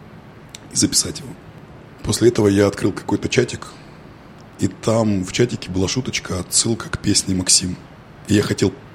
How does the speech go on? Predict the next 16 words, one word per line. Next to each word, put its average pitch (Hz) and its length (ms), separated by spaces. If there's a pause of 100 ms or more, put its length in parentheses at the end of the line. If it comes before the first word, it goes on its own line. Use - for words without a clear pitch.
(120)
перешутить 110 600 (480)
навстречу 98 580 (960)
и 127 140
написать 113 340
строчку - 340
из - 60
песни 92 280
«Максим». 90 380 (200)
И 104 80
пока - 200
я 113 40
вспоминал 107 320
строчку - 320
из - 80
песни 165 200
«Максим», 208 360